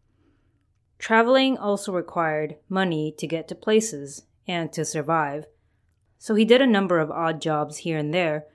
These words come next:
partly to come up with the funds and also to kind of see what he was good at or what he liked. Two major things happened in nineteen seventy-seven that affected Nikolai.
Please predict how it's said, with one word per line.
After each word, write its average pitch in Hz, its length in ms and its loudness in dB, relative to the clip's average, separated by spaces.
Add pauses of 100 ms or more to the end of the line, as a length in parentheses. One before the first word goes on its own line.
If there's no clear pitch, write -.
(540)
partly 185 400 2
to 175 120 -6
come 175 200 -4
up 170 220 -2
with 165 160 -4
the - 80 -8
funds 226 520 2
and 185 160 -4
also 180 580 0
to 170 200 -6
kind 190 280 -4
of 175 100 -6
see 190 280 -2
what 180 200 0
he 180 120 -2
was 170 220 -2
good 202 240 2
at 151 340 -2
or 170 220 -2
what 160 160 0
he 170 140 0
liked. 175 440 -4 (1200)
Two 302 200 2
major 233 300 6
things 156 320 -6
happened 160 340 -2
in 151 80 -4
nineteen 170 320 2
seventy-seven 202 680 0
that 151 120 -4
affected 160 480 -4
Nikolai. 143 520 -6